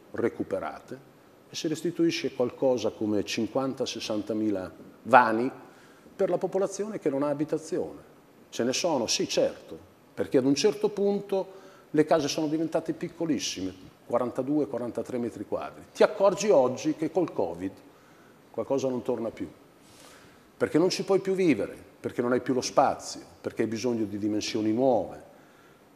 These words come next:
Ecco la politica che cosa deve costruire: riprendere queste visioni, recuperare la tradizione, ma la buona tradizione marchigiana.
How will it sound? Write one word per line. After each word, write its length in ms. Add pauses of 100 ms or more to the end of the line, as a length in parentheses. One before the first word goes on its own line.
(400)
Ecco 280
la 100
politica 500
che 140
cosa 240
deve 220
costruire: 720
riprendere 760
queste 320
visioni, 500 (300)
recuperare 720
la 120
tradizione, 840
ma 200 (140)
la 220
buona 420
tradizione 640
marchigiana. 760